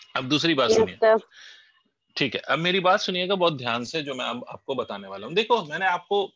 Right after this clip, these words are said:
Speaker 1: कल, कल की क्लास में ये बोला था कि there are some geometrical figures whose center of mass exactly lies at its geometrical center।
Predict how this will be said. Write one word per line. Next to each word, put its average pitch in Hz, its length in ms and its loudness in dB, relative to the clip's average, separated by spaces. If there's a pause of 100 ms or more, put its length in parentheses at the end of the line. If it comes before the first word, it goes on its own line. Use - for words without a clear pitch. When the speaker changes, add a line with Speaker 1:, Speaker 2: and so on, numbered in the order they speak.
Speaker 1:
कल, 160 260 0 (120)
कल 151 140 2
की 160 120 -6
क्लास 143 360 -2
में 156 80 -8
ये 151 80 -4
बोला 123 260 -4
था 123 160 -8 (640)
कि 147 80 4
there 160 240 2
are 190 200 4
some 185 240 -4
geometrical 143 640 -2
figures 151 440 0 (400)
whose 185 240 4
center 160 280 -2
of 165 180 -2
mass 156 260 0
exactly 139 480 -2
lies 139 380 -2 (140)
at 127 100 -4 (340)
its - 240 -6
geometrical 123 560 -6
center। 98 360 -12